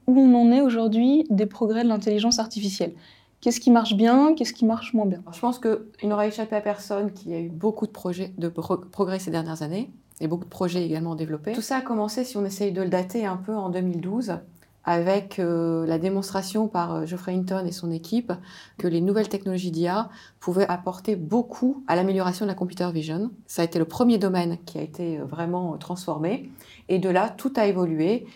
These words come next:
Speaker 2: Et aujourd'hui, il n'y a plus aucun domaine qui est vraiment en dehors de ça. Alors, les grandes avancées qui sont les plus visibles pour chacun,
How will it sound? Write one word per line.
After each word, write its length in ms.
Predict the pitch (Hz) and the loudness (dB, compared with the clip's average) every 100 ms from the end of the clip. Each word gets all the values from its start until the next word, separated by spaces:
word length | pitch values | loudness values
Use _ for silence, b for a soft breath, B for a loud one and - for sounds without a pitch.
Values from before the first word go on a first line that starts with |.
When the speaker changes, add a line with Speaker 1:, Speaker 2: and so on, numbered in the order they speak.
| B - | B 2
Speaker 2:
Et 100 | 180 | 2
aujourd'hui, 400 | 180 160 180 240 | 2 -2 2 2
il 40 | |
n'y 60 | 180 | 0
a 40 | |
plus 180 | - - | -4 -2
aucun 280 | 202 202 208 | -2 0 -2
domaine 380 | 185 175 180 226 | 0 -2 0 -2
qui 140 | - 170 | -2 -4
est 40 | |
vraiment 580 | 160 170 170 196 214 - | -2 -4 -2 0 -2 -4
en 100 | 165 | -6
dehors 200 | 175 180 | -2 -2
de 80 | 170 | -4
ça. 260 | - - - _ b b b b b b - | -6 -8 -10 _ b b b b b b 0
Alors, 200 | 151 151 | 2 4
les 180 | 170 165 | 2 2
grandes 380 | 165 208 214 | 4 4 4
avancées 520 | 196 190 185 185 202 202 | 2 0 -4 -2 -4 -4
qui 120 | 180 | -8
sont 100 | 170 | -8
les 100 | 165 | -8
plus 200 | - 180 | -6 -8
visibles 420 | 175 180 190 160 | -6 -8 -6 -6
pour 180 | 147 151 | -8 -12
chacun, 440 | 170 165 180 170 | -12 -8 -8 -10